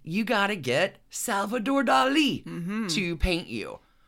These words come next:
Speaker 1: Remember, he's painted Cece Guest.
Speaker 2: Mm-hmm.
Speaker 1: He's painted Anne Woodward, wife of Billy, who won't pay him for that painting.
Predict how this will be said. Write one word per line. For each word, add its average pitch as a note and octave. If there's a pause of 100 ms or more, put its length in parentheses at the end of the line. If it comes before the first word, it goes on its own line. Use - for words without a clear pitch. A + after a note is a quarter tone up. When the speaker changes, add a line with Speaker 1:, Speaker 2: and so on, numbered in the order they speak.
(160)
Speaker 1:
Remember, F3
he's E3
painted E3
Cece F3
Guest. D3
Speaker 2:
Mm-hmm. F3
Speaker 1:
He's E3
painted F3
Anne D#3
Woodward, D#3+ (300)
wife D#3
of C3
Billy, E3+
who E3
won't D#3+
pay G3
him C#3+
for C3+
that B2
painting. G#2+